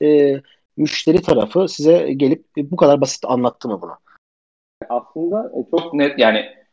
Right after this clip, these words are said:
Speaker 2: e, çok net bir brief hakikaten. E, zaten yani, e, burada yani brandingin en önemli amacı pozisyonlandırma, yani e-, yeniden pozisyonlandırmak için,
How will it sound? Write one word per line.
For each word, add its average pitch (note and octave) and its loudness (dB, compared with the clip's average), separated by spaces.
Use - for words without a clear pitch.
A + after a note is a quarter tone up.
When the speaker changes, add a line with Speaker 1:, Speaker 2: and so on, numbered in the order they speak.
Speaker 2:
e, G#2 -2
çok C#3+ -8
net C#3+ -10
bir A#2+ -14
brief F#2+ -14
hakikaten. C#3 -8
E, G2 -6
zaten C#3+ -4
yani, B2+ -4
e, - -
burada C3+ -4
yani F2 -8
brandingin B2+ -4
en D#3 -6
önemli G#2+ -4
amacı F#2+ -8
pozisyonlandırma, A#2+ -4
yani F#2 -4
e-, C3+ -2
yeniden B2 -2
pozisyonlandırmak G2 -8
için, - -16